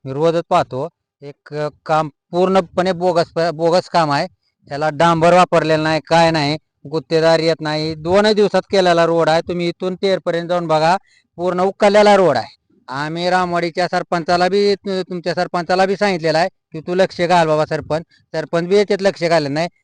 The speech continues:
तेरचे कोण नेते ल-, लक्ष घालत नाहीत. इकडे जाणारे मोठमोठे शेतकरी बी पुढारी आहेत, बीजेपीचे आहेत, सेनेचे आहेत, काँग्रेसचे आहेत, ते नेते पण लक्ष घालत नाहीत. आता एक महिला पडत होती, मग याला तो पीडब्ल्यूडीचा मोरे गुत-, जो इंजिनियर आहे,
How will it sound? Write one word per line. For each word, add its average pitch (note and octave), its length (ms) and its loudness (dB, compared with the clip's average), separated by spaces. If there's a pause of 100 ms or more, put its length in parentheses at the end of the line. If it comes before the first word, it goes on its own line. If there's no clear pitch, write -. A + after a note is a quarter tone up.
(100)
तेरचे F3 380 2
कोण A3 240 2
नेते G#3 300 2
ल-, F#3 260 4
लक्ष F3 240 -2
घालत D#3+ 300 0
नाहीत. D#3+ 180 -4 (340)
इकडे G3 300 -4
जाणारे G#3 380 4
मोठमोठे G#3+ 500 0
शेतकरी A3+ 400 2
बी A#3 80 2
पुढारी A#3+ 340 4
आहेत, A#3 140 6 (760)
बीजेपीचे E3+ 640 -6
आहेत, F3+ 240 4
सेनेचे F3+ 420 -4
आहेत, F#3 180 2
काँग्रेसचे F#3 380 -2
आहेत, F#3 100 0 (300)
ते F3 180 4
नेते G#3 300 4
पण G#3+ 180 2
लक्ष A3 200 2
घालत G#3 240 2
नाहीत. F3 160 -2 (400)
आता - 320 0
एक G#3 180 4
महिला G3+ 280 2
पडत G#3 220 4
होती, D#3+ 280 2 (300)
मग - 80 -10
याला G3 420 4 (520)
तो E3 60 -18
पीडब्ल्यूडीचा G3 960 2
मोरे G3+ 540 4 (240)
गुत-, - 440 -10
जो F3+ 140 0
इंजिनियर G3 440 2
आहे, F3+ 180 4